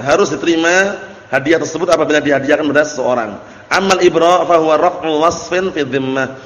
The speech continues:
Adapun ibra, ibra itu menganggap sudah sah, menganggap berlepas diri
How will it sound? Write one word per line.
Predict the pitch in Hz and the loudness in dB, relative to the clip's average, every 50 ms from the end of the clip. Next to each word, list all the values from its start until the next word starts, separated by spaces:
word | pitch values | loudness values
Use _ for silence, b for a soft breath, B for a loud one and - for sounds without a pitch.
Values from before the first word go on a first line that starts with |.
| B B B B | B B B B
Adapun | - 170 180 180 175 180 180 | -2 2 2 2 2 2 0
ibra, | 185 - 151 170 170 160 156 160 160 160 - - - - - - - - 147 | 0 0 2 2 2 2 4 2 2 0 -4 -12 -16 -16 -20 -20 -12 -6 -6
ibra | 160 131 139 147 160 139 | -4 -4 0 0 2 2
itu | - - 185 170 | 2 -2 -2 -2
menganggap | 170 170 170 160 151 165 165 - - - - - - - - - - - - _ _ _ _ _ | 0 0 0 2 2 0 0 -2 -10 -14 -16 -20 -20 -20 -20 -20 -20 -20 -20 _ _ _ _ _
sudah | - - 170 147 170 160 - - - - - - - - - - | -8 -8 -6 0 0 0 0 -2 -10 -14 -16 -20 -20 -20 -20 -16
sah, | - - - 180 190 190 185 175 | -10 -4 0 0 0 0 0 -2
menganggap | 175 170 165 160 160 165 | -2 -2 0 -2 -2 -2
berlepas | - 156 160 156 170 151 - - | -2 -4 -2 0 0 -2 0 -2
diri | 156 156 160 170 185 196 202 - - | -2 0 0 2 2 0 0 -2 -6